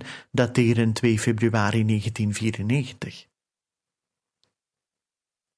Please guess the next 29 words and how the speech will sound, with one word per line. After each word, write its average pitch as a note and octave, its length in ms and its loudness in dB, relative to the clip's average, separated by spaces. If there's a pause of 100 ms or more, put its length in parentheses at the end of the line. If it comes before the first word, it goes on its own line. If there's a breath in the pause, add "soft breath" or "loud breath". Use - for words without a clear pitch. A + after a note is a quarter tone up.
(120)
Het C#3 240 4
evangelie D#3 540 6
van A#2+ 140 4
het G#2+ 160 0
gezin G#2+ 480 0 (400 loud breath)
verwijst C#3 680 2
terug C3+ 340 2
naar B2 220 4
het A2+ 160 0
goddelijke C#3 600 2
ontwerp A2 580 0 (360 loud breath)
van C3 240 4
de B2 100 2
schepping D#3 540 4
van B2 220 2
man G#2+ 200 4
en G2 180 -2
vrouw. G#2+ 520 -2 (680 loud breath)
Dat D3 180 4
wil D#3 140 6
zeggen, E3+ 560 4
naar C3+ 320 6
het A2+ 240 2
begin, A#2 540 2 (420)
volgens A#2 420 2
de A2+ 140 2
woorden A2 640 2
van A2+ 200 0
Jezus. B2+ 720 0